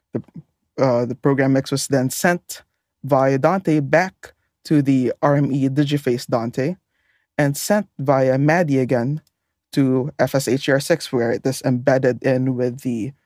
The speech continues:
video feed. The final program feed was then sent to an A W S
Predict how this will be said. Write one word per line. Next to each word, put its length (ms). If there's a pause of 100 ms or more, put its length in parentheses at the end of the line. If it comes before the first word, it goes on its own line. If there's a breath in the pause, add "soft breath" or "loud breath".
(200)
video 340
feed. 420 (680)
The 80
final 300
program 400
feed 300
was 160
then 240
sent 300 (100)
to 320 (400)
an 280 (100)
A 120
W 240
S 160